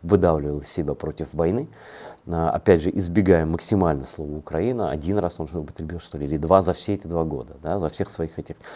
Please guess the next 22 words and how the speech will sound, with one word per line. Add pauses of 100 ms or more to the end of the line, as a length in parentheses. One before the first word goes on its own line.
(100)
бесконечных, (100)
а,
п-, (120)
постах,
э, (680)
из (520)
шизо
бесконечных,
да. (960)
Вот
такая
вот,
такой
цирк,
э,
кровавый
цирк (340)
гастролирует
по
миру.
Мы
его